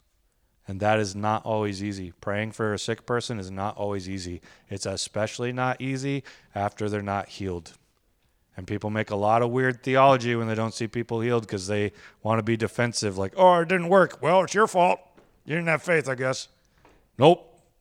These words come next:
It's not how healing works. It's a very vast subject that takes some time. But we pray, and we pray, and we pray, and we pray, and we pray. Sometimes we see it,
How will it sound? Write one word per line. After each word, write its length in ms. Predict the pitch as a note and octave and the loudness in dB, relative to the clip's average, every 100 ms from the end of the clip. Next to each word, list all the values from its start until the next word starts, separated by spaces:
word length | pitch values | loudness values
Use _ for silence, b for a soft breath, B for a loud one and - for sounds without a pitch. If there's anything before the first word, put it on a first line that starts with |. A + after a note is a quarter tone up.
| _ _ | _ _
It's 120 | - - | -8 0
not 140 | C#3 | 2
how 160 | C3 A#2 | 2 2
healing 280 | A#2+ G#2 | 0 -4
works. 340 | F2+ E2+ - - _ _ _ _ _ _ _ _ _ _ _ _ - | -8 -14 -16 -20 _ _ _ _ _ _ _ _ _ _ _ _ -14
It's 160 | G#2 | -10
a 60 | G2+ | -6
very 320 | G#2 B2 B2 | 0 2 2
vast 520 | A2 G2 A2+ A2 - | -2 0 0 2 -2
subject 500 | - A2+ G2+ G2+ G2+ - | -4 -4 -4 -6 -6 -6
that 140 | F#2+ | -10
takes 260 | - G2 - | -8 -8 -8
some 220 | G2 F#2 | -10 -12
time. 320 | - F2+ E2+ | -12 -12 -12
But 140 | - - | -10 -8
we 80 | C#3+ | -8
pray, 260 | - G2 - _ _ _ _ | -4 -6 -6 _ _ _ _
and 100 | F#2 | -18
we 100 | F2+ | -16
pray, 300 | - A#2 B2+ | -4 -2 -2
and 100 | A#2 | -4
we 100 | A#2 | -10
pray, 240 | G#2 E2+ - _ _ _ _ _ _ _ _ _ _ | -10 -12 -14 _ _ _ _ _ _ _ _ _ _
and 80 | E2+ | -18
we 100 | F2 | -16
pray, 280 | - F#2 G2 | -10 -6 -6
and 100 | G#2 | -6
we 80 | G2+ | -8
pray. 200 | - - _ _ _ _ _ _ _ _ _ _ _ _ _ | -10 -16 _ _ _ _ _ _ _ _ _ _ _ _ _
Sometimes 460 | - F2 E2 F2+ | -12 -10 -8 -10
we 60 | D#2+ | -10
see 160 | - E3+ | -2 -2
it, 240 | F3+ _ | -2 _